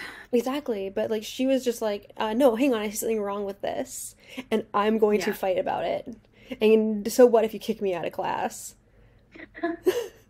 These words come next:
Speaker 2: So what you gonna do about it?
Speaker 1: Yeah.
Speaker 2: Yeah.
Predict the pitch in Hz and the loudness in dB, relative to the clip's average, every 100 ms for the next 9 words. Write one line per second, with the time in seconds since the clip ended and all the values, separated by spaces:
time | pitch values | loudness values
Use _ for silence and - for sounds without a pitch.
0 | - 262 - 254 262 262 285 269 254 240 | -12 -10 -8 -8 -8 -8 -10 -8 -6 -6
1 | 240 262 247 254 220 208 208 214 - - | -6 -6 -4 -4 -4 -4 -4 -8 -12 -20
2 | _ - 202 - - _ _ - 196 175 | _ -6 -4 -4 -8 _ _ -6 -2 -2
3 | 202 | -6